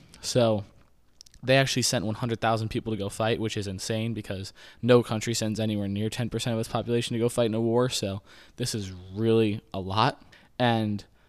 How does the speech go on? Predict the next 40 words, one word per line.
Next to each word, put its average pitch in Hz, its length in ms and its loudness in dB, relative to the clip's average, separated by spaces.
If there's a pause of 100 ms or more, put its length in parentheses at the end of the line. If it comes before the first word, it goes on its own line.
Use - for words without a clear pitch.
(240)
this - 180 2
is 139 120 2
where 123 100 6
they 117 80 4
get 113 140 -2
the 117 60 -2
name 113 160 0
the 104 60 -4
Kiwis, 127 600 0
because, 107 560 -4 (640)
one, 131 340 2
it 120 60 -2
was 120 140 -2
kinda 127 180 -4
like 117 140 -6
a 113 80 -4
trench - 520 -4 (600)
war 131 320 2
joke 131 520 0 (200)
between 120 580 -6 (500)
the 123 200 -2
Allies 120 400 0
that 113 240 -4
these 113 260 -6
people - 260 -12
were 90 60 -14
Kiwis, 143 440 2
they 110 80 -4
came 117 180 -6
from 113 160 -8
this 110 120 -10
land 117 380 -2
literally 120 260 0
down 117 220 0
under, 120 320 -2
and 110 100 -6
they 113 80 -4
were 104 80 -6
famous 113 360 -6
for 113 320 -6